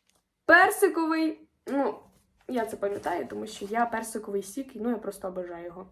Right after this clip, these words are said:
Мої улюблені вареники. З капустою.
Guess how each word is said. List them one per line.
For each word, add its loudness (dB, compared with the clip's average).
Мої -2
улюблені 2
вареники. 2
З -20
капустою. -2